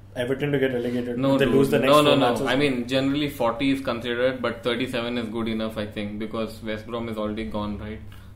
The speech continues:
Speaker 2: At twenty. It doesn't even look like they're going to win any matches. So we are left with, yeah, I think even Brighton are almost safe.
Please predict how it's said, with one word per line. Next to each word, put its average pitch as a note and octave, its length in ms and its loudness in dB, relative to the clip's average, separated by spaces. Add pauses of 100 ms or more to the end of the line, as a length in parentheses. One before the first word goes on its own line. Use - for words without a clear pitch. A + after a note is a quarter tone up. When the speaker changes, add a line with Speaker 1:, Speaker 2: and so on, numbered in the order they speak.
Speaker 2:
At A2+ 160 -8
twenty. A2 520 -6 (280)
It A#2 140 -8
doesn't B2+ 240 0
even C3+ 140 0
look A#2 200 -4
like A#2 200 -2
they're A2+ 100 -2
going A2+ 180 -4
to A#2 100 -4
win A2+ 160 -4
any G#2+ 180 -4
matches. G#2+ 540 -8 (640)
So A2+ 600 -4
we A#2+ 120 -4
are A#2+ 100 -4
left A#2+ 300 -6
with, A2+ 280 -8 (1120)
yeah, C3 240 -6
I A#2 120 -6
think D#3 340 -4
even D3 200 -2
Brighton B2+ 420 2
are D3 100 0
almost B2+ 380 0
safe. C3+ 260 -4